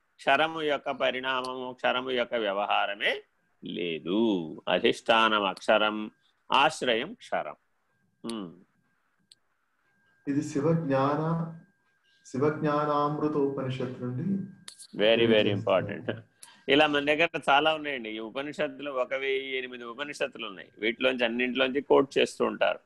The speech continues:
Speaker 1: శివజ్ఞానం ఎక్కడెక్కడైతే శివ శబ్దం ఉంటుందో, అంటే శివాద్వైతం, శివజ్ఞానామృతోపనిషత్తు, ఇలా శివ అన్న శబ్దంతో ముడిపడినవన్నీ కూడా ఎప్పుడు నిన్ను ఎక్కడికి తరింపజేస్తాయంటే పురుషోత్తమ ప్రాప్తి.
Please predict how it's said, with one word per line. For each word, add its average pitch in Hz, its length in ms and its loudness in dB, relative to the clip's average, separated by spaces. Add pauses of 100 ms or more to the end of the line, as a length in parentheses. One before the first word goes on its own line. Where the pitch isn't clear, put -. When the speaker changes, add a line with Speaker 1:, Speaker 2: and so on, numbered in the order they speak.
(500)
Speaker 1:
శివజ్ఞానం 175 880 4
ఎక్కడెక్కడైతే 165 840 2
శివ 160 280 0
శబ్దం 151 360 0
ఉంటుందో, 123 380 -4
అంటే 117 280 -6
శివాద్వైతం, 135 960 4 (220)
శివజ్ఞానామృతోపనిషత్తు, 127 1800 0 (360)
ఇలా 160 460 6 (220)
శివ 180 260 2
అన్న 180 240 4
శబ్దంతో 165 520 -2
ముడిపడినవన్నీ 147 960 -4
కూడా 98 360 -2 (500)
ఎప్పుడు 147 340 -2
నిన్ను 185 240 -2
ఎక్కడికి 160 300 0
తరింపజేస్తాయంటే 147 1000 0
పురుషోత్తమ 131 600 -4
ప్రాప్తి. 98 500 0